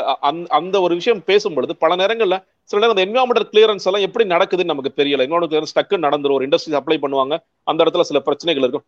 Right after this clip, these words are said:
அது மாதிரி இல்லாம நாங்க வந்து வளர்ச்சி முக்கியம்ங்கிற அதே நேரத்துல நம்ம சுற்றுச்சூழலும் முக்கியம் அப்படிங்கிற விஷயத்தை நீங்க வெளிப்படையா அதையும் நீங்க வெளிப்படையா கொண்டு வாங்க அப்படிங்கிற சொல்லிருக்காரு நினைக்கிறேன். அதுல என்ன முக்கியமான விஷயம்னா இந்த மக்களோட கருத்து கேட்புங்கிறது ஒரு முக்கியமான அம்சமாக இருக்கும். அந்த பகுதியை சார்ந்த மக்கள்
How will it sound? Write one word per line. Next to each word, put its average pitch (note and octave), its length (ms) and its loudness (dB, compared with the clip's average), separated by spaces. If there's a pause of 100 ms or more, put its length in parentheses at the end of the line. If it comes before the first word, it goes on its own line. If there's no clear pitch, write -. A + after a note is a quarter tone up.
(140)
அது D3+ 220 -2
மாதிரி B3 380 2
இல்லாம G3 560 0
நாங்க D3+ 200 -2
வந்து F3 380 -2
வளர்ச்சி F3+ 400 0
முக்கியம்ங்கிற G3+ 560 0
அதே D#3 300 2
நேரத்துல E3 560 0
நம்ம D#3 180 -6
சுற்றுச்சூழலும் F#3+ 560 0
முக்கியம் E3 360 -2
அப்படிங்கிற D#3 380 0
விஷயத்தை E3+ 280 -6
நீங்க E3 160 -2
வெளிப்படையா A3 400 2
அதையும் F#3+ 240 2
நீங்க D#3+ 160 0
வெளிப்படையா D#3 300 0
கொண்டு E3 240 -2
வாங்க C3+ 200 2 (340)
அப்படிங்கிற - 260 0
சொல்லிருக்காரு C#3+ 360 0
நினைக்கிறேன். A#2+ 240 -8 (180)
அதுல B3+ 280 4
என்ன B3+ 300 4
முக்கியமான G#3 360 0
விஷயம்னா F#3 280 -2
இந்த F3 120 -2
மக்களோட E3+ 380 0
கருத்து E3+ 280 0
கேட்புங்கிறது D#3+ 580 0
ஒரு D#3+ 180 2 (160)
முக்கியமான D3+ 320 0
அம்சமாக C#3+ 400 -2
இருக்கும். C3 260 -4
அந்த C3 220 -2
பகுதியை D#3+ 380 0
சார்ந்த C#3+ 320 0
மக்கள் C3 280 -4